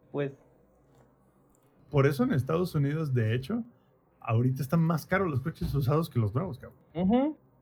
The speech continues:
Speaker 2: Porque los gringos no saben esperar, y la neta es que ellos sin coche no, no pueden ir a ningún lado.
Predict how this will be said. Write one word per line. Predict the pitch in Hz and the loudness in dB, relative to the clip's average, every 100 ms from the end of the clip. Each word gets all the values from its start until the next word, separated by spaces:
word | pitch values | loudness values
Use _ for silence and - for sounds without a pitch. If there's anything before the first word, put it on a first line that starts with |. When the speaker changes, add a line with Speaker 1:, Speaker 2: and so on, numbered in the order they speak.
| _ _ - | _ _ -2
Speaker 2:
Porque | 110 120 123 | 0 4 4
los | 131 120 | 4 4
gringos | 139 160 190 151 | 2 2 0 2
no | 127 | 2
saben | 131 135 | 2 2
esperar, | 143 - 196 180 - - | 0 -2 -2 -2 -4 0
y | 113 104 110 | 2 2 0
la | 127 | -2
neta | 110 117 | -2 -4
es | |
que | - | 0
ellos | 110 107 | 0 2
sin | 107 | 0
coche | 117 110 104 | -2 -2 -2
no, | 98 98 | -4 -4
no | 98 98 | -6 -6
pueden | 107 107 | -2 0
ir | |
a | 107 | 2
ningún | 113 127 | 2 2
lado. | 135 120 | 2 0